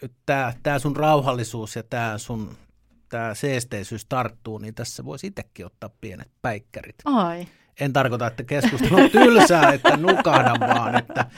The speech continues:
Speaker 2: Nyt
Speaker 1: että
Speaker 2: aika
Speaker 1: tuota,
Speaker 2: tarkkana.
Speaker 1: nyt, nyt ymmärrän,
Speaker 2: Niin.
Speaker 1: miksi olet nukahtanut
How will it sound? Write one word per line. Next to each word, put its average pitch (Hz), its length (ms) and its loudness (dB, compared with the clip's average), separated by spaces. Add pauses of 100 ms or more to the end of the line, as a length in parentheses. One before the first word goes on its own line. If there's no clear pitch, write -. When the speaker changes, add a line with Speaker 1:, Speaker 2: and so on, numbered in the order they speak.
(320)
Speaker 2:
Nyt 285 180 6
Speaker 1:
että 247 140 4
Speaker 2:
aika 226 200 8
Speaker 1:
tuota, 220 180 6
Speaker 2:
tarkkana. 170 300 4
Speaker 1:
nyt, 165 180 -2
nyt 185 220 0
ymmärrän, 170 480 4
Speaker 2:
Niin. 156 40 2
Speaker 1:
miksi 160 280 0
olet 156 180 0
nukahtanut 135 640 -2